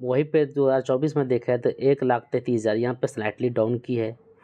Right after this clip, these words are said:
ओवरऑल व्यू देखें तो यहाँ पे एक लाख पैंतीस हज़ार करोड़ की सेल हुई है। अगर वहीं पे कंपनी का हम देखें तो यहाँ पे नेट, नेट प्रॉफिट की कंपनी यहाँ पे देख सकते हैं नौ हज़ार करोड़, पहले दो हज़ार तेईस के मुकाबले दो हज़ार बाईस में, अ, चौबीस में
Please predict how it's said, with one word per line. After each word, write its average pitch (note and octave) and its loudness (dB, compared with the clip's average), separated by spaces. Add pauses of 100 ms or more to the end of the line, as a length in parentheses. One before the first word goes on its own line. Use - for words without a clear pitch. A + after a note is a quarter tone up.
(380)
ओवरऑल D3 4
व्यू C#3 0
देखें C#3 2
तो C#3 -4
यहाँ C3 0
पे C3+ 4
एक C#3 0
लाख B2+ 0
पैंतीस A#2+ -4
हज़ार A#2 2
करोड़ A#2 0
की B2+ 4
सेल G#2+ -2
हुई G2 -8
है। G#2 -12 (1080)
अगर C3+ 2
वहीं D3+ 2
पे E3 -2
कंपनी D3 0
का C3 -10
हम C#3+ 0
देखें C3 0
तो C3+ 0
यहाँ B2 -2
पे C3+ -2
नेट, B2 2 (1600)
नेट C#3 -6
प्रॉफिट D3 -2
की D3 0
कंपनी C3+ 0
यहाँ B2 0
पे - -2
देख B2+ 2
सकते - -2
हैं A2+ 2
नौ B2 2
हज़ार A#2+ 2
करोड़, A#2+ 0
पहले A#2 0
दो B2 0
हज़ार B2+ 4
तेईस C3+ 2
के C#3+ -2
मुकाबले A#2+ 0
दो A#2 0
हज़ार A2+ 2
बाईस A2+ -2
में, A#2 -6
अ, B2 0
चौबीस A#2+ 0
में A#2+ -2